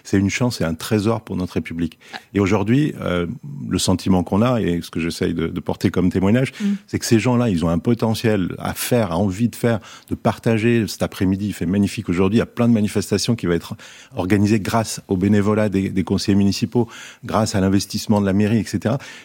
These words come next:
Speaker 1: Tout ça, il faut l'encourager, et il faut, c'est, c'est une pyramide, notre démocratie. Et on est sous le, là, on est sur le socle,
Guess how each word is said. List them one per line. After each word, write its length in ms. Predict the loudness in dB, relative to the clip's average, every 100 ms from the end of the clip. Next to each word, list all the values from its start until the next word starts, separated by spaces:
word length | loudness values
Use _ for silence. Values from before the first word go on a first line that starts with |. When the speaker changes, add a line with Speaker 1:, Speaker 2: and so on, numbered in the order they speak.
| _
Speaker 1:
Tout 140 | -4
ça, 180 | 0 2
il 60 | 2
faut 160 | 2
l'encourager, 680 | 2 2 2 2 2 2 0 2
et 60 |
il 80 | -2
faut, 240 | 0 -2 -2 -8 -10 -4
c'est, 220 | 0 0
c'est 260 | 2 2 2
une 260 | 4 2
pyramide, 480 | 2 0 4 4 2
notre 420 | 0 -2 -2 -2
démocratie. 580 | 0 0 0 -2 0 -4 -4 -20 -2
Et 40 | 2
on 140 | 4
est 80 | 2
sous 180 | 2 0
le, 160 | 0 -2
là, 160 | 2 4
on 100 | 4
est 80 |
sur 180 | 4 2
le 100 | 2
socle, 320 | 2 -2 -2